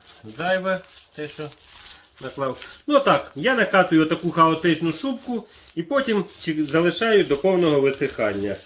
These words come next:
Шубку я потім буду збивати отаким брусочком наждачного паперу. Ну, це моя авторська тех-, методика. Все, чекаю висихання. Так, висох перший шар лави.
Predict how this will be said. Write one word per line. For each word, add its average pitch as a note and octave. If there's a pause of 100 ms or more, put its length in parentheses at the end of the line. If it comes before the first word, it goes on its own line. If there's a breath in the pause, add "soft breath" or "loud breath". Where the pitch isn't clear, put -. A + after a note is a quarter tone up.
(760 loud breath)
Шубку A3+
я D#3+
потім F3+
буду D3
збивати F#3
отаким C3 (160)
брусочком G#2 (260 soft breath)
наждачного A2+
паперу. G2+ (640)
Ну, F3
це G3+
моя C#3+
авторська C#3+
тех-, B2 (160)
методика. G2+ (2500 loud breath)
Все, -
чекаю F#3+ (160)
висихання. A2 (960 loud breath)
Так, C3+
висох D3+
перший C3+
шар C3+
лави. E3+